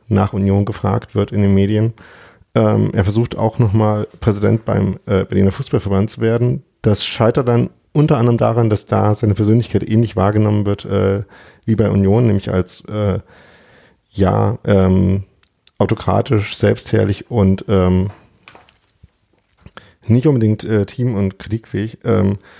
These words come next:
Heinz Werner, der legendäre Trainer von Union, der damals, äh, auch zwischendurch im Aufsichtsrat sitzt, äh, nennt ihn mal einen neurotischen Selbstdarsteller.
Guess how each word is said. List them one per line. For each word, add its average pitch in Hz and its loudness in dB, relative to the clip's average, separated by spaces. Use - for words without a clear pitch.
Heinz 104 0
Werner, 107 2
der 95 -2
legendäre 101 0
Trainer 113 0
von 110 0
Union, 110 2
der 98 -2
damals, 98 0
äh, 98 -4
auch 110 -4
zwischendurch 107 -2
im 104 -2
Aufsichtsrat 107 -4
sitzt, - -10
äh, 98 0
nennt 98 2
ihn 104 -2
mal 98 2
einen 101 2
neurotischen 98 -2
Selbstdarsteller. 98 -2